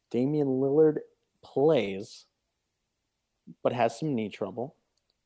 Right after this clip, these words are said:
The Blazers exercise caution. The Lakers are in control the entire game. And it's just, it's a blowout from start to finish,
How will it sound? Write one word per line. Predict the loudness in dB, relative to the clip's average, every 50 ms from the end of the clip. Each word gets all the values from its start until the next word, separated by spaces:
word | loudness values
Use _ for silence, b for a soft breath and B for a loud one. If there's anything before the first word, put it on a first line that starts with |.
| _ _ _ _ _ -12 -8
The | -8 -8
Blazers | -6 -2 0 0 2 2 0 -2 -4 -8 -8 -8
exercise | -10 -10 -10 -10 -10 -6 -4 -4 -4 -6 -8
caution. | -12 -10 -10 -12 -14 -14 -14 -14 -14 -16 _ _ _ _ _ _ -10
The | -6 -2
Lakers | -2 -2 0 0 -2 0 0
are | -2
in | -4
control | -2 -4 -4 0 2 2 2
the | 2 2
entire | -2 0 0 0 0 0 0
game. | 0 -2 -4 -4 -8 -10 _ _ _ _ _ _ _ _ _ _ _ _ _ _ _ _ _ _ -4
And | -2 -2
it's | -2 -2 -4
just, | -6 -6 -6 -6 -10 -8 -6
it's | -6 -4 -4
a | -6
blowout | -6 -2 0 2 4 4 4 2 0 -4
from | -8 -14 -10
start | -10 -10 -4 0 0 0 0 -2 _
to | -14 -14
finish, | -12 -12 -14 -14 -14 -16 -16 -18 -20